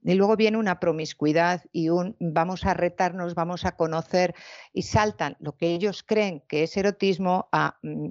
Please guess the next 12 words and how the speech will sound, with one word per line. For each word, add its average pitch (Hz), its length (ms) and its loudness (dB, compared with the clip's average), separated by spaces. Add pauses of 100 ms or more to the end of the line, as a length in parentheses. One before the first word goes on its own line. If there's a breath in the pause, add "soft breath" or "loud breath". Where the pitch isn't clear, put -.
(160)
unas 196 400 -2
desviaciones 180 840 0 (260 soft breath)
que 175 120 2
les 165 260 0
hacen 180 380 0
mucho 139 380 -4
daño 117 440 -6 (340 loud breath)
y - 100 0
que 175 180 2
no 220 220 0
van 254 200 2
gestando 196 920 -2